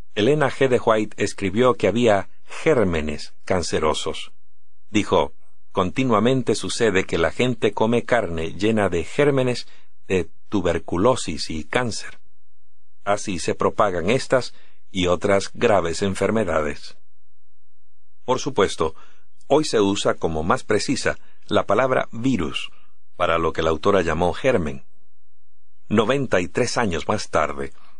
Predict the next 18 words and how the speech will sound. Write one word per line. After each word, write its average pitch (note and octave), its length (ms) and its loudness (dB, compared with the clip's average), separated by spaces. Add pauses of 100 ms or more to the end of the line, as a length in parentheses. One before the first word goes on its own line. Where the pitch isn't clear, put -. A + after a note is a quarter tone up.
(100)
la G#2+ 180 4
revista B2 420 0
Newsweek B2+ 680 0 (260)
publicó G2 360 2
una C3+ 160 6
historia F2+ 460 2
titulada F#2+ 600 2 (360)
"Los E2+ 440 2
virus D#3 500 0 (180)
son D3 360 2
factores D3+ 680 2
activadores B2+ 1000 2
del D#2 300 -2
cáncer". - 540 -2 (1080)
El A2 140 2
doctor C3 480 2
Wendell C#3+ 420 2
Stanley, G2+ 760 0